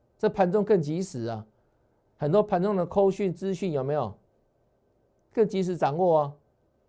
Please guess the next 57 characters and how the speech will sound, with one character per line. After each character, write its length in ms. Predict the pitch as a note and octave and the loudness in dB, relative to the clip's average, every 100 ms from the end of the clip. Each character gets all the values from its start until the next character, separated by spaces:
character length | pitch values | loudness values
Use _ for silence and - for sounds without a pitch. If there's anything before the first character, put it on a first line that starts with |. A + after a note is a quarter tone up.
| _ | _
这 120 | _ G3 | _ 0
在 140 | G3+ | 2
盘 200 | E3+ E3 | 2 0
中 180 | E3+ F3 | 0 0
嘛， 120 | D#3+ | 0
我 60 | B2 | 0
们 140 | D3 | 0
会 60 | F3 | 0
发 180 | F3 | 0
一 40 | E3+ | 0
些 80 | E3+ | -2
讯 200 | F3 C#3 | -4 -6
息 140 | A2 | -6
给 120 | A2+ | -4
大 100 | C#3 | -2
家 60 | D#3 | -2
做 120 | D3+ | -2
参 200 | D3+ D3+ | -4 -6
考 200 | C#3 F2+ | -8 -10
嘛， 160 | F2+ - _ _ _ _ _ | -14 -18 _ _ _ _ _
对 100 | D#3+ | 2
不 60 | |
对？ 180 | D#3+ B2+ | 2 2
很 120 | A2 | -2
多 120 | C3+ E3+ | -2 0
内 120 | D3+ | 0
容 180 | A#2 G#2 | 0 -4
嘛， 220 | F#2 - _ _ _ | -10 -14 _ _ _
啊， 80 | F#3 | 0
所 120 | G3 | 2
以 40 | |
还 80 | D#3+ | 0
没 60 | F3 | -2
有 60 | |
加 180 | D3 E3+ | 0 2
赖 120 | E3+ | 2
的 60 | D3 | 0
粉 200 | B2 A#2 | -2 -4
丝 200 | B2+ D3 | -2 -2
就 140 | D#3 | -2
自 60 | D3 | -4
己 80 | C#3+ | -4
赶 140 | A#2+ | -6
快 100 | C3 | -4
来 180 | B2+ A#2+ - _ _ | -4 -4 -8 _ _
扫 220 | _ A#2+ | _ -4
描 200 | G#2+ G2+ | -4 -6
哈， 220 | A2+ B2 G#2 _ _ _ _ _ | -4 -6 -8 _ _ _ _ _
就 140 | _ D#3 | _ -2
如 160 | C3+ | -2
此 180 | C#3+ A#2 | -2 -4
哈， 180 | A#2+ G#2 F#2+ - _ _ _ _ _ _ _ _ | -4 -6 -10 -16 _ _ _ _ _ _ _ _
有 120 | - B2+ | -4 4
好 100 | F#3 | 6
无 180 | D3 C#3+ | 6 6
坏 200 | F3+ A2+ | 6 4
啊， 160 | G#2 | -6